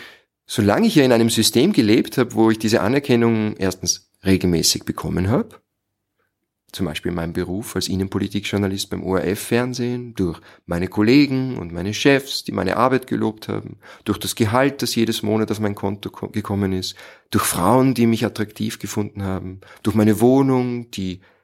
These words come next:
all meine Gäste immer schön und super fanden und vieles mehr. Und solange ich das regelmäßig bekommen habe,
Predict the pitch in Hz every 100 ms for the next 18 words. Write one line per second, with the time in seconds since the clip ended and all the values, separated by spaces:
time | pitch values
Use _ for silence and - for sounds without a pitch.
0 | _ _ 143 202 160 139 120 117 - 120
1 | 143 185 170 156 123 156 151 127 156 147
2 | - 123 123 - 117 117 110 107 - 208
3 | - - 110 151 - _ _ _ _ _
4 | _ _ _ _ _ _ _ _ _ _
5 | _ _ _ _ _ _ - 87 95 113
6 | 117 - 277 - 113 151 220 139 139 -
7 | - - - 165 160 127 110 -